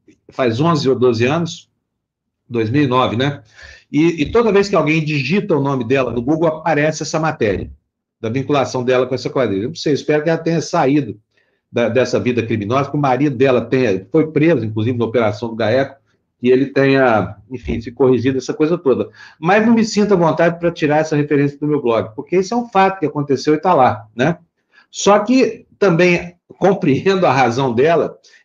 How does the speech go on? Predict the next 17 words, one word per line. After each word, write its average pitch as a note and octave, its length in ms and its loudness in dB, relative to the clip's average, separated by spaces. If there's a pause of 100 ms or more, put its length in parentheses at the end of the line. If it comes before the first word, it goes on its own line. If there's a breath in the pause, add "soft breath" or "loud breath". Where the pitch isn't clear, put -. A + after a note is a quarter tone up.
de C3 80 -10
se - 160 -4
indignar D3+ 520 -2
ao D3+ 140 0
rever F3 560 2
sempre D3+ 460 -2
essa A2+ 160 -6
história D#3 400 0
que C3 100 -6
funciona E3 500 -4
como F#3+ 200 -4
uma G3+ 40 -2
espécie E3 360 -4
de F#3 80 -6
pena F3+ 320 -2
moral, C#3 420 2
né? B2+ 120 -8